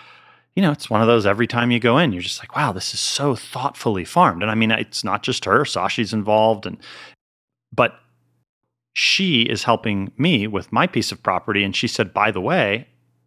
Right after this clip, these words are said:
you got a fence line neighbor who I've been working with for the last three years. So I'll have a better idea of how Pinot Noir does in the neighborhood this fall 'cause I'm buying the fruit from that vineyard." And so on some levels, I don't feel the need to rush out and plant Pinot Noir. I,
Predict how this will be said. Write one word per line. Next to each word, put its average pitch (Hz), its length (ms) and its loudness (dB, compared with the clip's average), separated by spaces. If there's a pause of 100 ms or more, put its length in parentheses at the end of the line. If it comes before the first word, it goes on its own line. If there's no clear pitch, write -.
(120)
you 156 100 -6
got 180 160 0
a 85 200 -8 (280)
fence 165 300 0
line 104 320 2
neighbor 117 460 -2
who 107 240 0
I've 110 160 -4
been 107 160 0
working 98 280 0
with 98 140 -2
for - 140 -4
the 92 60 0
last 90 280 -2
three 95 240 -6
years. 123 300 0
So 104 200 2 (240)
I'll 180 120 4
have 220 160 2
a 170 60 2
better 123 380 2
idea 113 360 4
of 117 80 2
how 107 160 0
Pinot 123 300 0
Noir 113 200 2
does 107 260 2
in 107 100 0
the 95 60 0
neighborhood 110 480 0
this 98 140 -4
fall 113 340 0
'cause 110 200 -6
I'm 101 300 -2 (100)
buying 98 380 0
the 95 80 -6
fruit - 260 -4
from 143 160 -4
that 151 160 -4
vineyard." 170 380 -4 (680)
And 123 160 2
so 135 160 6
on 120 140 4
some 151 200 2
levels, 123 280 4
I 117 60 4
don't 120 120 -2
feel 120 200 2
the 107 100 0
need 110 220 2
to 104 80 0
rush 101 260 0
out 110 120 2
and 104 120 -10
plant - 240 -8
Pinot 160 220 -2
Noir. 170 280 2
I, 127 100 -2